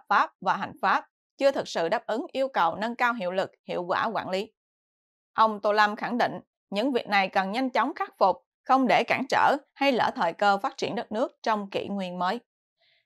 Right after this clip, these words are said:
A F A dẫn bài nói chuyện này, trong đó ông Tô Lâm nói, chất lượng xây dựng, hoàn thiện pháp luật chưa đáp ứng yêu cầu thực tiễn, một số luật mới ban hành đã phải sửa đổi, các quy định chưa thực sự đồng bộ, còn chồng chéo,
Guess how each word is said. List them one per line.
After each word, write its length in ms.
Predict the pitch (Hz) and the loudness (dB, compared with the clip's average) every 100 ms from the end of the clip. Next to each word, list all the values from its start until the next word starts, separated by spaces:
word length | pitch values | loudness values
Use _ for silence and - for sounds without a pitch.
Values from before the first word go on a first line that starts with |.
| _ | _
A 120 | - 220 | 0 2
F 80 | 214 | 2
A 160 | 220 214 | 2 2
dẫn 360 | 196 175 247 | 2 0 2
bài 160 | 202 156 | 0 0
nói 160 | 180 | -2
chuyện 240 | 277 180 151 | -4 -4 0
này, 280 | 185 - - _ _ | 0 -2 -8 _ _
trong 200 | 190 190 | -8 0
đó 220 | 185 196 - | 2 2 2
ông 240 | 190 190 | 0 0
Tô 100 | 190 | -4
Lâm 220 | 190 185 | -2 -2
nói, 220 | 185 196 262 _ _ _ _ | 0 0 -2 _ _ _ _
chất 200 | 311 370 | 0 0
lượng 260 | 202 180 196 | -2 -2 -2
xây 200 | 285 269 | -2 0
dựng, 260 | 160 180 - - | -2 -6 -12 -2
hoàn 260 | 208 190 | -2 -2
thiện 280 | 202 160 190 | -4 -6 -4
pháp 160 | 294 262 | -6 -2
luật 200 | 180 - _ _ _ | -4 -4 _ _ _
chưa 180 | 226 220 | -2 2
đáp 160 | 269 - | 2 0
ứng 200 | 226 349 | -6 -2
yêu 180 | 254 262 | 0 0
cầu 240 | 262 180 | 2 -2
thực 200 | 160 - | -2 -8
tiễn, 280 | - 131 233 320 _ - | -4 -2 -4 -8 _ -4
một 200 | 202 196 | -2 -2
số 160 | - 320 | 0 0
luật 160 | 240 - | -2 -4
mới 200 | 208 294 | -2 0
ban 160 | 269 | 0
hành 300 | 269 202 170 | -2 -4 -4
đã 140 | 175 202 | -6 -6
phải 260 | - 156 226 | -4 -4 -4
sửa 220 | 208 180 | -4 -2
đổi, 320 | 135 107 269 _ _ | 0 -2 -4 _ _
các 140 | - 330 | -2 -2
quy 100 | 277 | 0
định 260 | 208 156 196 | -2 -4 -2
chưa 160 | 262 | -2
thực 140 | 254 160 | -2 -4
sự 220 | - 175 | -6 -4
đồng 200 | 196 190 | -2 -2
bộ, 360 | 175 185 196 - _ | 2 2 0 -8 _
còn 260 | 208 180 - | 0 0 -2
chồng 240 | 196 160 | -6 -6
chéo, 320 | 196 196 285 | 0 0 0